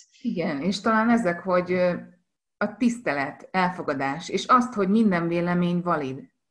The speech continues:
Minden vélemény. A tiéd és az enyém is.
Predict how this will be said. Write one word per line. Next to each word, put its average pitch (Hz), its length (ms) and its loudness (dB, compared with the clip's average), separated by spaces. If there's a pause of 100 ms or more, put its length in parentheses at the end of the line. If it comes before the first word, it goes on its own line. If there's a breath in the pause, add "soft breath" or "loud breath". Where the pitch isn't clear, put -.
(220)
Minden 190 380 0
vélemény. 143 600 -6
A 175 120 -12
tiéd 214 280 -4
és 202 120 -4
az 180 120 -4
enyém 143 360 -4
is. 143 220 -10